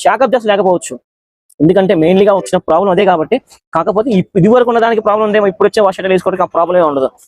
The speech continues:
ఎందుకంటే బండి మీరు వెళ్తే స్మూత్ గా ఉండాలి, అట్లా ఉంటది బండి వర్షాలు అంటే. అయితే దీని యొక్క ఫీచర్స్ ఏంటి, దీంట్లో ఏమేం కలర్స్ దొరుకుతాయి, దీని ఎన్ని different of models ఉన్నాయి అంటే అది కూడా చెప్తా. దీంట్లో వచ్చేపాటికి త్రీ కలర్స్, రెడ్, బ్లూ, గ్రీన్. దీని యొక్క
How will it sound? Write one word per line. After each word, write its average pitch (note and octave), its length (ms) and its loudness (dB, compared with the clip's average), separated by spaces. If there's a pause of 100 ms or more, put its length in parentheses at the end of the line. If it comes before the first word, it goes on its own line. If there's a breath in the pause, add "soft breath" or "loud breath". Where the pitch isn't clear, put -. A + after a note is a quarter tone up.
(120)
ఎందుకంటే F#3+ 320 2 (140)
బండి F#3 280 2
మీరు G#3+ 200 2
వెళ్తే F#3 240 0 (680 soft breath)
స్మూత్ B3+ 340 2
గా B3 140 2
ఉండాలి, F#3+ 220 0 (220)
అట్లా G#3 220 -4
ఉంటది G3 200 -2
బండి F3 200 2
వర్షాలు D#3+ 320 0
అంటే. B2+ 120 -4 (380)
అయితే E3 200 0
దీని F#3+ 180 2
యొక్క G#3 180 -2
ఫీచర్స్ G#3+ 380 0
ఏంటి, G#3 200 0 (360)
దీంట్లో G3+ 220 2
ఏమేం A3+ 180 0
కలర్స్ G#3 200 -2
దొరుకుతాయి, F#3+ 380 0
దీని F#3+ 160 2 (180)
ఎన్ని G#3+ 240 2
different A3 280 -2
of G#3 120 -2
models F#3 200 -2
ఉన్నాయి F3 160 -2
అంటే E3 160 -2 (200)
అది - 140 0
కూడా F3+ 120 0
చెప్తా. - 180 -4 (420)
దీంట్లో F3+ 260 2
వచ్చేపాటికి F#3+ 440 0 (380)
త్రీ B3 180 2
కలర్స్, F#3+ 220 -2 (380)
రెడ్, A#3 180 0 (180)
బ్లూ, G3+ 100 4 (180)
గ్రీన్. D#3+ 220 -2 (520)
దీని A3+ 180 2
యొక్క A3+ 120 -4